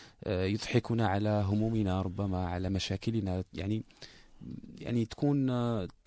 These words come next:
يعني ال-، ال-، ال-، حتى يعني النخب، النخب نقولوا حتى لو يكون ال-، ال-، ال-، الزائر المسرح روائي أو،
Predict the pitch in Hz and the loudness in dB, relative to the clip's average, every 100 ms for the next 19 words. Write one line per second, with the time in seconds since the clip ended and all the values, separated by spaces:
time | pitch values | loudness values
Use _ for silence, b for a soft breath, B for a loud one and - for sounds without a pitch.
0 | - - 104 107 104 - - 85 - - | -14 -4 -2 0 -2 -4 -10 -10 -10 -12
1 | - - - - - - 131 113 104 104 | -12 -14 -8 -4 -2 2 2 2 0 0
2 | 98 110 - 87 85 85 - - - - | 0 0 -2 -6 -6 -8 -8 -12 -12 -10
3 | - 98 - - 110 101 95 - B B | -10 -10 -12 -8 -6 -4 -4 -8 B B
4 | B - 113 107 95 90 90 90 87 - | B -2 2 2 2 0 -2 -4 -8 -10
5 | - 65 67 87 104 107 101 95 101 - | -12 -10 -8 0 2 4 2 0 0 -2
6 | - 90 95 107 - 87 - | -2 2 6 4 4 -2 -2